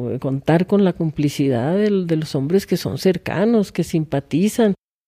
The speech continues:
que se horrorizan tanto como un, con un crimen como este, como las propias mujeres? Yo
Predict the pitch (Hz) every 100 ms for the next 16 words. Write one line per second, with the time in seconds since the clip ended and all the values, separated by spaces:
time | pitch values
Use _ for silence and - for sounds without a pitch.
0 | - 180 - 160 156 147 143 175 160 185
1 | 185 180 180 180 170 160 160 165 _ _
2 | - 160 156 165 - 185 180 180 180 165
3 | 156 - - 170 _ _ _ _ _ 180
4 | 160 147 - - 160 175 180 170 175 226
5 | 208 147 - _ _ _ _ _ _ _
6 | - 190 196 226 240